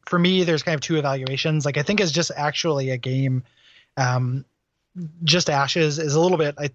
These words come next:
I think I'm a little less charitable than it, than, uh, than Dave is, where I, like, I feel like it's, like, a C plus kind of game. Like, there's too much frustration in this to be a good game, even if it does have that base Souls control.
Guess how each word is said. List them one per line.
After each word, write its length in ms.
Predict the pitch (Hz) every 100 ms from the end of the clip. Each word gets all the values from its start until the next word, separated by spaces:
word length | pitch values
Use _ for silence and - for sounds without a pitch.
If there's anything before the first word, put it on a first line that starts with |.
| -
I 60 | 151
think 120 | 156
I'm 80 | 143
a 60 |
little 160 | 139 143
less 180 | 139 -
charitable 500 | 147 135 135 135 131
than 160 | 135
it, 180 | 131 -
than, 380 | 135 127 131 139 -
uh, 280 | 139 127 127 135
than 120 | 139
Dave 200 | 131 135
is, 160 | 135 127
where 100 | 135
I, 40 |
like, 140 | 139 131
I 100 | 131
feel 200 | - 147
like 80 |
it's, 100 | 135
like, 80 | 135
a 60 | 123
C 180 | - 151
plus 460 | 143 143 - - - _ _
kind 140 | 160
of 80 | 147
game. 300 | 127 135 165
Like, 260 | 147 135 - _ - - -
there's 160 | 156
too 120 | -
much 140 | 185 160
frustration 540 | 170 147 151 139 170
in 80 | 160
this 160 | 165 -
to 80 | 139
be 120 | 139
a 60 |
good 200 | 131 147
game, 300 | 123 131 139
even 220 | 143 131 127
if 80 |
it 100 | 127
does 160 | 123 120
have 160 | 120 123
that 160 | 123
base 200 | 127 123
Souls 600 | - 135 131 127 127 123
control. 560 | - 135 127 135 143 170